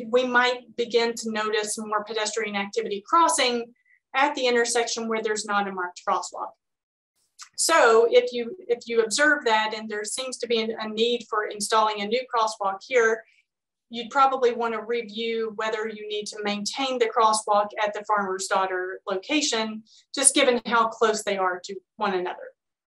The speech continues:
Um, and then just to the south of that at the Aqua Restaurant, um, this is very similar to what we have at the northern end of the village,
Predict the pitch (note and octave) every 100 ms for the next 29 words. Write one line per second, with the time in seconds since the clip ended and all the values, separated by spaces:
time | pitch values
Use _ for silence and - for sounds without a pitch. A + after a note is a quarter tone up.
0 | _ _ _ _ _ _ _ _ - _
1 | _ _ _ _ - - _ _ _ _
2 | _ - A3+ A#3 A#3 B3+ B3 A#3+ D4 D4
3 | C#4+ - C#4+ D4+ - - - C#4+ D4 D#4
4 | C#4 D#4 C#4 A#3 A#3 B3 A#3 A#3 A#3 C4+
5 | C#4 A3 A3 A3 G#3+ A3+ - - _ A#3+
6 | A3+ A#3 A#3 - C4+ C4+ A#3+ A#3 C4+ C#4
7 | C#4 B3+ B3 A#3+ A3+ A3+ - A#3 A#3 A3+
8 | A3 A3 A#3 D#4 G4+ F4 A#3 G#3+ G#3 G3+
9 | G3 G3 G3 G3+ G3+